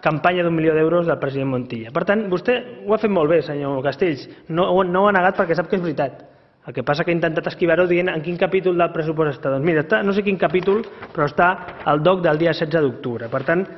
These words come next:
el que li diem ho documentem. Per altra banda, respecte als impostos,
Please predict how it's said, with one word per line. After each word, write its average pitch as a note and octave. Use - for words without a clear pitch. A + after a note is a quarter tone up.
el C3+
que D#3
li D3+
diem F3
ho C#3+
documentem. A#2+
Per E3+
altra G3
banda, G#3+
respecte D#3+
als D3+
impostos, E3+